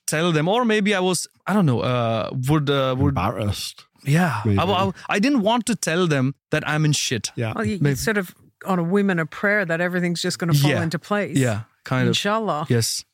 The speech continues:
Speaker 1: That was the thing. And then
Speaker 2: And back then, I think if you were to bounce checks, especially
Speaker 3: You
Speaker 2: a number of checks, then it's jail time.
Speaker 3: You're jail
Speaker 1: It is.
Speaker 3: time.
Speaker 1: It is. You straight away go to, uh, to the police. And, uh,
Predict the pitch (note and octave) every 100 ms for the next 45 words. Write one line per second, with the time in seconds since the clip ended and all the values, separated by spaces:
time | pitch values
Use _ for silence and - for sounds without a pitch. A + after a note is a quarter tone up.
0 | _ - C3+ D3+ C#3 B2 C3+ G#2+ A#2 -
1 | C3+ B2 D#3 F#3 A#2+ F#3+ - C#3 B2+ G#2
2 | A2+ A2 G#2+ - - - A#2+ C3 A2+ G2+
3 | G#2+ G#2 G#2 - A#2 G2 - G2+ - G#2+
4 | B2+ G#2 A2+ C3 A2 F2+ G#2 G#2+ - G2
5 | F#2+ - - F#2+ C#3+ G2+ F2 A3 G#2 D3
6 | B2+ A2 D#3 D3 C3 A2 B2+ C3 - C3
7 | G#2 C3 B2 A2 A#2+ B2 A#2+ - B2 A#2
8 | A2 G#2+ G#2+ - A#2 C3 D3+ F#3 - D3+
9 | C#3 - B2